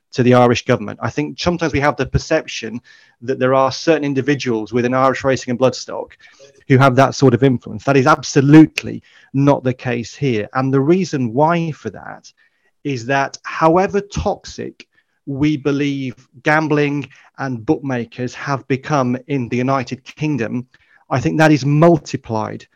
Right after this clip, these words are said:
in Ireland. I think every, um, every T D in Ireland will have constituents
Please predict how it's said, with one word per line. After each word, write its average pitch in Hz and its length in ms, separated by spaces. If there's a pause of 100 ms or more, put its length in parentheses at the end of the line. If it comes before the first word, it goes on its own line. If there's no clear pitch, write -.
(360)
in 143 100
Ireland. 117 540 (420)
I 139 80
think 139 240
every, 180 720
um, 131 580
every 147 380
T 139 320
D 160 400 (480)
in 143 120
Ireland 139 520 (260)
will 143 240
have 143 420 (100)
constituents 139 1120